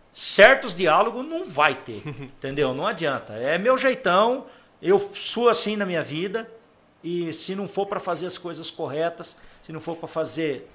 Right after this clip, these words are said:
Speaker 1: dentro da política agora, cada movimento que a gente tiver que fazer, se não for pra melhorar a vida das pessoas, eu não faço. Eu, aí eu tenho que pe-, aposentar e pegar a chuteira.
Speaker 2: Ô, ô, Mi, e agora sim, uma questão, a gente tem abordado bastante a,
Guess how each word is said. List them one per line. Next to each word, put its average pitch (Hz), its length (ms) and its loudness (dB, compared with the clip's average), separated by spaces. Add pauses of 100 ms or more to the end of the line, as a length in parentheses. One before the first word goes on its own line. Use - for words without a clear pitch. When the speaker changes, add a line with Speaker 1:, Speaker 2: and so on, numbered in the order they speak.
(120)
Speaker 1:
dentro 208 280 4
da 214 60 2
política 185 460 -6
agora, 135 360 -4 (680)
cada 233 240 6
movimento 214 480 0
que 214 40 -8
a 180 40 -4
gente 190 160 -8
tiver 190 180 -4
que 190 80 -14
fazer, 156 300 -6
se - 160 -8
não 180 140 -8
for 190 160 -6
pra 196 100 -8
melhorar 170 380 0
a - 20 0
vida 156 240 -6
das 143 160 -10
pessoas, 175 600 -4 (280)
eu 156 120 2
não 190 120 -4
faço. - 400 -6 (400)
Eu, 151 240 -4
aí 139 160 -4
eu 180 80 -4
tenho 165 180 -12
que - 80 -20
pe-, 156 180 -6
aposentar 147 540 -10
e 147 40 -10
pegar 147 220 -6
a 139 40 -4
chuteira. 107 400 -12 (380)
Speaker 2:
Ô, 226 340 -4
ô, 226 100 -4
Mi, 240 140 0
e 180 100 2
agora 196 260 2
sim, 101 320 -4 (480)
uma 185 180 0
questão, 170 600 0
a 143 100 0
gente 156 380 -4
tem 147 280 -4
abordado 127 520 2
bastante 127 560 -2
a, 139 60 4